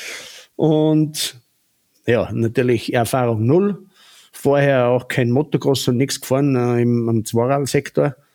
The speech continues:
Und, äh, ja, dann hab ich halt meine, versucht, meine Runden zu drehen, nicht? Und, äh,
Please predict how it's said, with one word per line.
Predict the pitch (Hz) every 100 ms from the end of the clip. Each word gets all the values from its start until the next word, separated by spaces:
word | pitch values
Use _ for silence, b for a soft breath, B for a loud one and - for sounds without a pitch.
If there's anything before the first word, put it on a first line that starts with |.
| _ _ _ _ _
Und, | - 127 127 131 123 - 135
äh, | 131 127 123 120 117
ja, | 143
dann | 151 117 113
hab | 127
ich | 131
halt | 123
meine, | 127 127 123 120 107 - B B B B B B B
versucht, | - 123 175 196 -
meine | 165 151 135
Runden | 151 175 165
zu | - 135
drehen, | 120 131 170 147
nicht? | 151
Und, | 156 139 123 -
äh, | 135 123 120 113